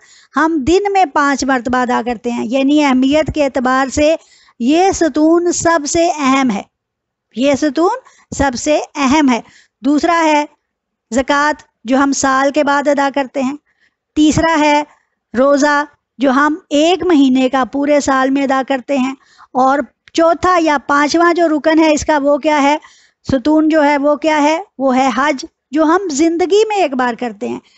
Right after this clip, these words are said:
इसका मतलब है अहमियत के एतबार से नमाज सबसे अहम सतून है। गोया जिसने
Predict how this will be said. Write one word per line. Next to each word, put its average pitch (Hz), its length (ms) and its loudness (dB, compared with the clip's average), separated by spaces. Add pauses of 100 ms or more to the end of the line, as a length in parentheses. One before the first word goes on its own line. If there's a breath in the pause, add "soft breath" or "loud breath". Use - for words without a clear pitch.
(140 soft breath)
इसका 302 260 -4
मतलब 311 340 0
है 339 160 2
अहमियत 277 720 -2
के 285 320 -2
एतबार 254 540 -4
से 285 320 -2
नमाज 262 760 -2 (340 soft breath)
सबसे 294 640 -2
अहम 285 480 -2
सतून 262 640 -6
है। 247 360 -2 (420 soft breath)
गोया 311 520 2
जिसने 349 640 -2